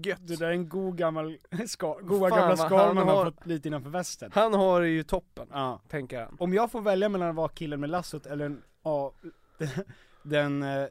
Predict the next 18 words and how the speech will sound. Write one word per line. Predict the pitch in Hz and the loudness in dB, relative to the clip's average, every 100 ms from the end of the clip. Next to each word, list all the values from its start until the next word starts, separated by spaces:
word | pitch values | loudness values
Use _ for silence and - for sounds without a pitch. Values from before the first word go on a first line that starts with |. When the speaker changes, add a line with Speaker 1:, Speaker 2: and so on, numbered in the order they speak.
| - | -6
Speaker 2:
lite | 151 147 131 | -6 -6 -6
på | 165 | -4
arslet | 170 135 - - 180 - - - _ _ _ | -4 -4 -10 -6 -6 -6 -16 -18 _ _ _
Skalman. | - 196 180 131 107 110 127 _ _ | -4 0 0 -2 -8 -14 -16 _ _
Speaker 1:
Var | 156 208 233 220 | -4 0 2 0
slutade | - 202 208 185 220 202 | -6 -2 -2 0 -2 -2
hans, | 175 170 160 156 147 - - - _ _ _ _ | -2 -2 -2 -4 -8 -14 -18 -20 _ _ _ _
eh, | - 151 147 143 143 - | -6 -4 -4 -10 -18 -14
hjärna | 156 170 147 143 151 | -4 -2 0 -2 -4
utvecklas? | 170 151 160 185 - 107 - - _ _ _ | -4 -6 -6 -6 -8 -14 -14 -20 _ _ _
Speaker 2:
Glens? | 190 226 185 78 110 - - | -10 -4 -4 -6 -14 -16 -2
Speaker 1:
Ja, | 170 185 - | 2 2 2
alltså, | 208 180 | 2 4
Speaker 2:
Nej, | |
Speaker 1:
i | 196 | 2
Speaker 2:
men | |
Speaker 1:
vilken | 208 202 254 | 2 0 -2
ålder? | 220 226 214 185 170 160 | 0 0 -2 0 2 0